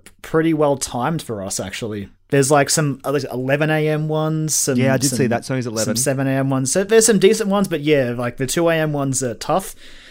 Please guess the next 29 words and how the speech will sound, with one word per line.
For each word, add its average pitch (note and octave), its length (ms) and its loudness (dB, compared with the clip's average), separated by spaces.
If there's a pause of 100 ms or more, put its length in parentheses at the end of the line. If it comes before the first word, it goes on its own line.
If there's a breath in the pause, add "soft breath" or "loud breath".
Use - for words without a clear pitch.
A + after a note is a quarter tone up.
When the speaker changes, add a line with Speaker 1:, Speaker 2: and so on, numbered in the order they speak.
(160 loud breath)
Speaker 1:
Nintendo D#3 400 4
will C3 180 -2
always A2 280 -4
have G2+ 160 -8
me, F#2 100 -8
though, C2+ 180 -12 (160)
at A2+ 160 -10
two C3+ 240 -2
A A#2 60 -2
M. G2 380 -10 (280 loud breath)
Speaker 2:
And F#3 140 2
if G3+ 160 2
people C4 260 2
are A#3+ 80 6
interested F3 480 -2
to E3+ 100 -2
listening C#3 500 2
to - 140 -2
your A#2+ 380 4
long B2+ 720 2
version A2 400 4
of G#2 80 -4
your G#2+ 200 2
thoughts, G#2 460 -2
maybe A#2 240 0
in A2+ 80 0
a G#2+ 60 -2
podcast C#3 720 -2
form G#2 420 -2